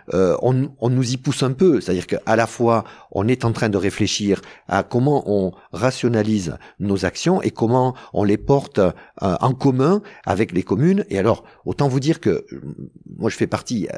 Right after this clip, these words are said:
à la D G C F de, de ceux qui ont véritablement défendu le projet. Aujourd'hui, il est accepté par beaucoup, beaucoup, beaucoup, mais je pense qu'un jour,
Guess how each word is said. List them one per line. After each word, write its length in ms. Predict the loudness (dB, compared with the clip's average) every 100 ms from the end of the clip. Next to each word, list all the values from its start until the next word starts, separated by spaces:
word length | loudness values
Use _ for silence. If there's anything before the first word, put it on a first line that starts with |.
| -6
à 80 | -4
la 80 |
D 100 | -2
G 100 | -4
C 220 | -2 -4 -4
F 100 | -2
de, 100 | -4
de 140 | -4 -8
ceux 200 | -2 -2
qui 140 | 0
ont 100 | -2
véritablement 580 | -2 -4 0 -2 0 0
défendu 380 | -2 -4 -2 -2
le 60 | -2
projet. 300 | -2 -2 -4 -8 -4
Aujourd'hui, 320 | -2 0 0
il 60 |
est 100 | 0
accepté 380 | -2 -2 -4 -4
par 180 | -6 -4
beaucoup, 360 | -4 0 -2 -2 _ _
beaucoup, 260 | -8 -4 -2
beaucoup, 320 | -2 0 -2 -2 -6 0
mais 100 | 0
je 80 |
pense 300 | 2 2 0
qu'un 360 | 0 -2 0 -2
jour, 360 | 0 4 4